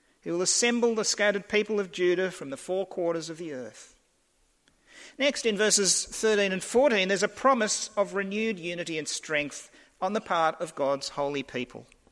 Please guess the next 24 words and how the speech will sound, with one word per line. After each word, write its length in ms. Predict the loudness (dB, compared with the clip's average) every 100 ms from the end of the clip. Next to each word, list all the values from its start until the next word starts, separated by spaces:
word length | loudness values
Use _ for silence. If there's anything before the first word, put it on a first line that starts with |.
| _ _ _ -12 -4
Empowered 600 | -4 0 4 6 6 4
now 360 | -2 2 2
by 220 | 2 0
the 100 | 0
Spirit 540 | -2 -2 0 0 0 -4 -20 -14
and 280 | -8 -2 6
led 280 | 8 8 8
by 180 | 2 2
God's 300 | 0 0 -4
King, 560 | -4 -2 -2 -2 -6 -10 -20 _ _
they 180 | -2 0
move 280 | 2 4 6
out 240 | 6 4
together 520 | 0 0 2 4 2 0
to 80 | -4
plunder 520 | -2 6 6 6 4
the 100 | 4
people 500 | 2 0 0 0 0
of 80 | -2
the 180 | -4 -2
east 400 | 0 2 0 -2 -6
and 140 | -4
the 60 | -2
west, 600 | 0 -2 -4 -12 -14